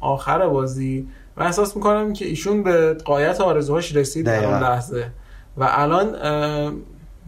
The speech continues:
Speaker 1: به نظر من هنوز فرصت نکرده که ظرف ذهنش رو بزرگتر کنه که آرزوهای جدیدی توش جا بشه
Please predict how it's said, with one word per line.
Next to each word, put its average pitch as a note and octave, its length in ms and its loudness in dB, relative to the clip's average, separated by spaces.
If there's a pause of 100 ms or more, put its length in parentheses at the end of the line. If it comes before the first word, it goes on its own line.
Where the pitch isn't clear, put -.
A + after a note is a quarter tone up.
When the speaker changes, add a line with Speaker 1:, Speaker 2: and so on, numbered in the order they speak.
Speaker 1:
به D#3 80 4
نظر D#3 340 4
من G3+ 100 4
هنوز E3+ 380 0
فرصت D#3+ 440 0
نکرده B2+ 560 -2
که C3 100 -6
ظرف D3 420 2
ذهنش F3 480 -2
رو F3 80 -2
بزرگتر C#3+ 580 0
کنه E3+ 300 -4
که D#3+ 100 -10
آرزوهای C#3+ 460 0
جدیدی D3 460 0
توش D3 260 -8
جا C#3 180 0
بشه - 340 -10